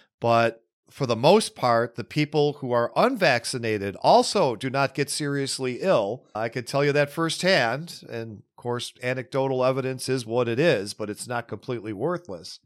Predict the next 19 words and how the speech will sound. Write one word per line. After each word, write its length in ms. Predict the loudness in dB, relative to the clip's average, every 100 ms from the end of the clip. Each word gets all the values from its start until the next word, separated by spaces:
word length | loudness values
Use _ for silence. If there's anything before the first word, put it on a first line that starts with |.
| _ _ _ _ 0
That's 260 | 2 2 2
not 160 | 2
to 100 | 2
say 240 | 0 2 2
that 200 | 2 -2 -4
if 360 | -2 -2 -6 -8
you 160 | -2 0
have 200 | 0 -2
somebody 420 | -4 -4 -2 -4
who 140 | -4
is 140 | -6 -8
high 320 | 0 2 4
risk, 640 | 2 2 2 0 -8 -12 _ _ -10
an 120 | 0
older 360 | 2 4 2
parent 640 | -2 0 2 2 -4 -10 -14
who 160 | -4 -2
has 340 | 4 4 4
some 380 | 2 -2 -6 -14